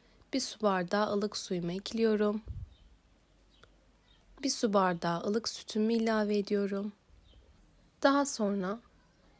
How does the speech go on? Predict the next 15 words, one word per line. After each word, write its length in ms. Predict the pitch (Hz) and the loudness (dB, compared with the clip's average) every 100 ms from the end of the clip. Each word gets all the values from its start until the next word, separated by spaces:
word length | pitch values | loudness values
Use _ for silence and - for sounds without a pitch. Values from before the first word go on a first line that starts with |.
| _ _ | _ _
bir 100 | 285 | -2
su 260 | 277 - 202 | -2 -4 0
bardağı 580 | 175 180 165 180 208 220 | 2 0 -2 -4 -4 2
yoğurdumu 540 | 226 220 214 214 214 | 4 6 4 2 2
ilave 440 | 180 175 175 175 | 2 0 0 0
ediyorum. 540 | 175 202 185 185 262 262 _ _ _ _ - - - _ - | -2 -2 -4 -2 -6 -8 _ _ _ _ -20 -20 -20 _ -8
Tüm 260 | - 320 | 4 6
malzemelerim 800 | 277 214 190 196 185 180 185 214 247 | 8 6 2 0 -2 -2 -2 -4 -6
iç 180 | 262 - | -4 -2
içe 180 | - 196 | 0 0
geçene 440 | 226 220 240 214 | 0 0 0 0
kadar 540 | 208 180 175 240 - - _ _ _ _ _ - _ - - | -2 -4 -4 -6 -10 -16 _ _ _ _ _ -20 _ -20 0
karıştırma 600 | 277 254 - - 196 202 | 2 4 2 0 0 0
işlemime 560 | 190 - 214 180 175 | -2 0 0 2 2
başlayacağım. 800 | 220 233 - 233 208 202 185 208 | 0 0 0 2 2 0 -2 -6